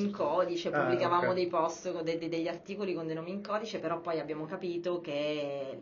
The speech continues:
Speaker 2: loro avevano esigenza di avere qualcuno in cui
Speaker 1: Mhm.
Speaker 2: riconoscersi, nonostante appunto non fosse Instagram, perché era, però avevano proprio bisogno di vedere delle facce, di parlare con qualcuno, c'era, c'era questa necessità.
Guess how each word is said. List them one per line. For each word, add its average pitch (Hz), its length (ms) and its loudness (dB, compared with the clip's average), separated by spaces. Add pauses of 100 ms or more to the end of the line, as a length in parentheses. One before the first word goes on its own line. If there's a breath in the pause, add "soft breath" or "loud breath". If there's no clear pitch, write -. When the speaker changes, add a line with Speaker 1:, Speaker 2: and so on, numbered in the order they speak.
(120)
Speaker 2:
loro 160 360 0
avevano 143 360 -2
esigenza 143 720 -10
di 139 200 -8
avere 143 300 -6
qualcuno 147 460 -10
in 143 200 -12
cui 135 520 -10 (240)
Speaker 1:
Mhm. - 60 -6
Speaker 2:
riconoscersi, 139 840 -10
nonostante 147 600 -10
appunto 143 400 -12
non 143 120 -12
fosse - 420 -10
Instagram, 151 760 -8
perché 135 300 -10
era, 131 340 -10 (480 loud breath)
però 160 160 -2
avevano 160 260 -2
proprio 147 220 -6
bisogno 151 300 -8
di 143 80 -8
vedere 139 260 -4
delle 147 160 -6
facce, 143 420 -2
di 156 100 -4
parlare 143 380 -4
con 135 180 -10
qualcuno, 143 460 -10
c'era, 131 520 -8
c'era 147 200 -8
questa - 280 -12
necessità. 127 600 -12